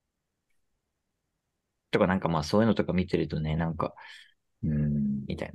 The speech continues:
気分になってしまうけど。あ、で、そう、まあイベント、イベントっていうかその、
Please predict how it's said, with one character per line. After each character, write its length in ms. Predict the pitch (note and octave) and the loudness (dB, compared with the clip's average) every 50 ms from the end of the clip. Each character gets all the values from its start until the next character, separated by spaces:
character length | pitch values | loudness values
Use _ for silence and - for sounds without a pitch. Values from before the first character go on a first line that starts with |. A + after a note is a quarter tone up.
| - | -14
気 160 | - - G2+ | -6 -4 -2
分 140 | F2 E2 D2+ | -2 -2 -2
に 80 | D2 D2 | -2 -2
な 100 | D#2 D#2+ | -4 -4
っ 80 | D#2 | -6
て 100 | - - | -6 -8
し 160 | - - C#3+ - | -6 -6 -4 -4
ま 120 | - - | -6 -8
う 60 | - | -8
け 200 | - - F#2+ - | -10 -12 -12 -6
ど。 100 | - - | -2 0
あ、 120 | G#2+ G#2 - - - - - - _ | 0 0 -2 -6 -16 -20 -20 -18 _
で、 80 | - B2 | 0 0
そ 160 | G#2+ - B2+ | 4 6 4
う、 80 | G#2+ - | 4 6
ま 120 | C#3 C#3 | 4 4
あ 40 | A#2+ | 4
イ 120 | G#2+ A#2 | 4 4
ベ 160 | G#2+ D#3+ G3 G#3 | 6 6 6 4
ン 100 | G#3 G#3 | 4 6
ト、 440 | C4 A3+ A3+ A3+ A3 A3 G#3+ - - - | 6 8 8 8 8 6 6 4 2 0
イ 60 | G#2+ | 2
ベ 140 | B2 F3+ F#3 | 2 2 2
ン 40 | |
ト 80 | G3+ E3 | 2 2
っ 20 | |
て 100 | F#3+ - | 2 2
い 0 | |
う 20 | D#3 | 2
か 60 | A#2 | 2
そ 120 | - G#2+ | 2 4
の、 320 | F#2+ F#2+ F2+ F2 E2+ - | 4 4 4 2 0 -2